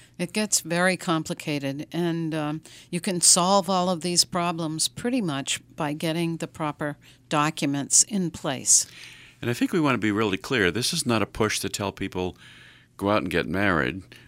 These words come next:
Speaker 2: Uh, that's a personal decision that you either do or you don't, and you have to decide whether you want to do it. I mean, some people aren't ready for marriage yet. Uh, it's convenient to live together, or they want to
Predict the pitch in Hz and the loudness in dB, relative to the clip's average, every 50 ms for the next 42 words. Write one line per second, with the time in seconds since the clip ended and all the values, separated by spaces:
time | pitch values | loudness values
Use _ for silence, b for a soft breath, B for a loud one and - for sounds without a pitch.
0 | B B - - 82 82 82 80 80 80 92 107 120 - - - - - 113 110 | B B -8 -6 -4 -4 -4 -4 -4 -4 -2 -2 -2 -2 -4 -4 -2 0 0 0
1 | - - 95 85 - 78 - - 87 82 78 78 78 76 71 71 69 - - 87 | 0 -2 -4 -4 -4 -4 -4 -2 -2 -2 -4 -4 -6 -8 -8 -8 -8 -8 -6 -4
2 | 85 82 87 87 80 85 76 87 95 92 92 85 82 78 80 71 82 92 95 87 | -4 -4 -4 -4 -4 -4 -2 0 0 2 2 0 -2 -4 -4 -4 -4 -2 -2 -4
3 | - - - _ B B B B B B - - 80 80 82 85 85 82 87 87 | -4 -8 -12 _ B B B B B B -12 -8 -6 -6 -4 -4 -4 -4 -4 -6
4 | 85 - - 87 82 80 78 - - - - 85 82 - - 98 95 95 90 87 | -8 -8 -8 -8 -8 -8 -10 -14 -18 -14 -10 -8 -6 -4 -2 0 0 0 0 0
5 | 87 80 78 85 82 82 80 80 78 78 85 78 64 57 64 76 73 - - 113 | -2 -2 -2 -2 -2 -2 -2 -2 -2 -2 -2 -4 -2 -2 -4 -4 -4 -2 -2 -2
6 | 113 110 117 110 101 98 98 92 - B B B B B B B B - 85 87 | -2 -2 -4 -4 -4 -2 -4 -4 -4 B B B B B B B B -6 -4 -4
7 | - - - 76 85 87 95 101 - - 104 98 104 104 98 101 104 98 90 98 | -4 -2 -2 0 2 2 2 0 0 -2 -2 0 0 0 0 0 0 -2 -2 -2
8 | 104 107 104 - - - 78 - 80 80 76 71 71 73 78 87 - B B B | -2 -2 -2 -4 -8 -10 -8 -6 -4 -4 -4 -6 -6 -10 -12 -18 -20 B B B
9 | B B - 82 - - - - 92 85 80 87 95 104 110 107 - - - 95 | B B -12 -10 -8 -8 -6 -4 -4 -2 0 0 0 0 0 -2 -2 -4 -4 -4
10 | 92 98 101 - - - 87 85 92 90 87 95 98 95 87 76 69 78 82 82 | -2 -2 -4 -4 -6 -8 -4 -2 -2 -2 0 0 0 0 0 0 0 0 -2 0
11 | 85 82 80 76 | 0 -2 -4 -4